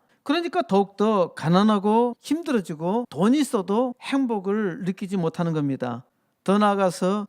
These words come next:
집이 있는 노숙자로 전락하는 거죠. 잘 생각해야 합니다. 그러면 어떻게 해야 할까요?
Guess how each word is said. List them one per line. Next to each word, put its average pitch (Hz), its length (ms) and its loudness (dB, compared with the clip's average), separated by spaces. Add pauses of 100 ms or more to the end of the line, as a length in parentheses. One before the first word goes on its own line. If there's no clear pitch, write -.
집이 196 340 2
있는 220 460 4
노숙자로 185 880 -2
전락하는 170 680 -2
거죠. 151 440 -6 (360)
잘 170 520 0
생각해야 170 920 -6
합니다. 131 560 -6 (240)
그러면 208 480 2
어떻게 190 500 -2
해야 185 160 0
할까요? 170 520 0